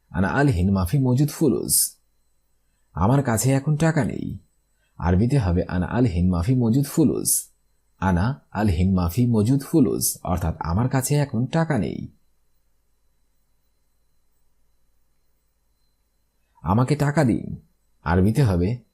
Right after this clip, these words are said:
আদি ফুলুস মাল আনা। "আমাকে টাকা দিন।" আরবি অর্থ হবে আতি ফুলুস মাল আনা।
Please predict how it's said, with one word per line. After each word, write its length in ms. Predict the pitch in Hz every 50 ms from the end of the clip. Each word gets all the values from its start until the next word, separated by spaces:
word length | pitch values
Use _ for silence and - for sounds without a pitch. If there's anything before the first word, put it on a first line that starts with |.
| _ _ _ _ -
আদি 240 | - 107 120 156 151
ফুলুস 420 | 151 104 95 92 104 117 - -
মাল 220 | 107 113 120 120
আনা। 640 | 95 120 156 156 139 95 73 62 50 - - - - _ _ _ _ _ _ _ _ _ _ _ _ _ _
"আমাকে 380 | - - 87 98 110 110 131 127
টাকা 300 | 139 147 151 147 160 123
দিন।" 340 | 90 65 50 - - - - - _ _ _ _ _ -
আরবি 280 | 73 80 87 87 90
অর্থ 200 | 95 92 104 117
হবে 300 | 151 143 104 92 85 -
আতি 260 | - 82 107 117 147 135
ফুলুস 400 | - 90 85 98 117 - - - -
মাল 180 | 98 107 117
আনা। 580 | 127 139 143 117 78 50 50 50 - - -